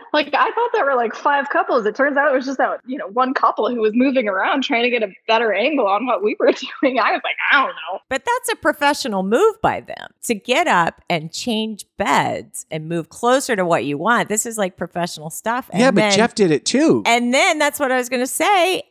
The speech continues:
Speaker 2: A plus plus student.
Speaker 3: Yeah, he's, he's a fast learner, this one. I, I just wanna ask Jeff this question. Lauren thinks you're six-foot-two. <laughs> And I don't know why.
Speaker 2: <laughs>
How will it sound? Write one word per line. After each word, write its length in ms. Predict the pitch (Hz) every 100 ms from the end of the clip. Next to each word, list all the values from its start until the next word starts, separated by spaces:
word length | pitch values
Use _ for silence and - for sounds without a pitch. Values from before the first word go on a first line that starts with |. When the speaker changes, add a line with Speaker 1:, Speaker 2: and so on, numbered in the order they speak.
| -
Speaker 2:
A 180 | 220 233
plus 300 | - 226 -
plus 260 | 240 214
student. 580 | - - 262 277 196 240
Speaker 3:
Yeah, 140 | 214 247
he's, 240 | 220 269
he's 240 | 175 156 240
a 60 |
fast 400 | - 170 131 107
learner, 360 | 110 175 202 98
this 260 | 95 - -
one. 220 | 90 - -
I, 140 | 120 127
I 80 | 120
just 180 | 156
wanna 200 | 165 147 143
ask 300 | 135 - -
Jeff 260 | 120 -
this 160 | 113 -
question. 640 | - 107 - - 95 92 -
Lauren 480 | 143 196 254 269 247
thinks 300 | 208 196 -
you're 100 | 165
six-foot-two. 1200 | - 170 - - 135 - - - 135 104 80 120 - -
<laughs> 120 | 220 170 - - - _ -
And 280 | 135 131 - 127
I 120 | 135
don't 340 | 151 156 147
know 100 | 151
why. 680 | 123 117 131 107 87 67
Speaker 2:
<laughs> 60 | 107